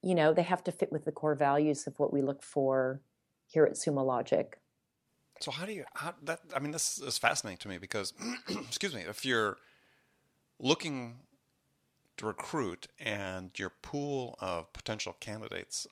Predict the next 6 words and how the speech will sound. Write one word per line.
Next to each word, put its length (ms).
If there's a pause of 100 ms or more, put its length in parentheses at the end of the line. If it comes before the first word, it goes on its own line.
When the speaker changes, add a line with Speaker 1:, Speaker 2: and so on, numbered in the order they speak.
Speaker 2:
are, 460 (560)
let's 160
say, 180
in 180
the 60
main, 480